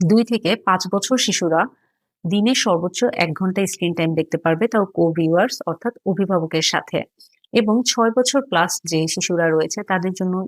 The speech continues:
স্ক্রিনের একটা নির্দিষ্ট সময়সীমা করে দেওয়ার কথা সুপারিশ করা হয়েছে। অর্থাৎ সে তার অন্যান্য যে অফলাইন কার্যক্রমগুলো আছে, তার ফিজিক্যাল অ্যাক্টিভিটিস, খেলাধুলা, ঘুম, খাওয়া দাওয়া ইত্যাদি ঠিক রেখে সে দিনের একটা নির্দিষ্ট সময়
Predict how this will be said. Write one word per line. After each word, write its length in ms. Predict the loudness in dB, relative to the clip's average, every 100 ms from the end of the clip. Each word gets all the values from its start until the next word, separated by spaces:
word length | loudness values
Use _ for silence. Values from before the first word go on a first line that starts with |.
| -6
স্ক্রিনের 480 | -6 -2 0 0 -2 -4
একটা 260 | -8 -4
নির্দিষ্ট 560 | -2 0 -2 -2 -2 -2
সময়সীমা 720 | -2 0 0 -2 -2 -2 -4 -8 -20 _
করে 180 | 0 0
দেওয়ার 240 | 2 0
কথা 420 | -2 -6 -6 -6 -6 -10 -16
সুপারিশ 440 | -6 -2 0 0 -2
করা 240 | -2 -2
হয়েছে। 420 | -2 -4 -4 -4 -6 _ _ -2
অর্থাৎ 400 | -2 0 -2 -2 -2
সে 240 | -2 0
তার 240 | 2 0 0 -2
অন্যান্য 420 | -2 0 0 0
যে 140 | -2
অফলাইন 460 | -2 -4 0 0 0
কার্যক্রমগুলো 760 | 0 -2 -2 -2 -2 0 0
আছে, 280 | 0 -2 -2
তার 140 | -2 -2
ফিজিক্যাল 420 | -2 -2 0 0
অ্যাক্টিভিটিস, 680 | -2 -4 -4 -2 -2 -2 -2
খেলাধুলা, 580 | -2 0 0 0 0 0
ঘুম, 500 | -2 0 0 0 -2
খাওয়া 340 | 0 2 2 2
দাওয়া 220 | 0 -2 -4
ইত্যাদি 300 | -2 0 0 -4 -8
ঠিক 260 | -2 -2 2
রেখে 320 | -2 0 -2
সে 160 | 0 0
দিনের 320 | 0 2 0
একটা 220 | 0 0
নির্দিষ্ট 500 | 0 0 0 -2 -2
সময় 380 | -2 -2 0